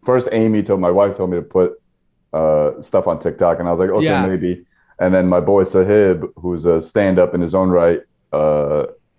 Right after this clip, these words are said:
Speaker 1: was, like, blowing up on TikTok, and he was like, "Yo, you should do this." And, uh, he was using, like, he was doing sketches and stuff 'cause he's been doing comedy
Speaker 2: Yeah.
Speaker 1: for, like, four years or whatever, but he does, like, great characters and stuff. But he's also, like, he started as a stand-up,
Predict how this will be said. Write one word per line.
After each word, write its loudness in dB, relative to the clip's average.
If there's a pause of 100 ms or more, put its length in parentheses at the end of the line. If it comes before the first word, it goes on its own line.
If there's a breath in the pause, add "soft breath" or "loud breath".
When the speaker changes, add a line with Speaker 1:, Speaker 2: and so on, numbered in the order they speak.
(180)
Speaker 1:
was, 0
like, 0
blowing 2
up 2
on -2
TikTok, -2
and -8
he -6
was -4
like, -2
"Yo, 2
you -4
should -8
do 0
this." -4 (540)
And, 0
uh, 4 (100)
he 0
was 2
using, 0
like, -2
he 2
was 4
doing 0
sketches -2
and -8
stuff -6
'cause -6
he's -2
been 0
doing 0
comedy 0
Speaker 2:
Yeah. 0
Speaker 1:
for, -4
like, -16 (400)
four 2
years 4
or 2
whatever, 2
but 0
he 0
does, 0
like, 0
great 0
characters 2
and -14
stuff. -4
But 2
he's 0
also, 2
like, 0 (120)
he -2
started 2
as 0
a -6
stand-up, 0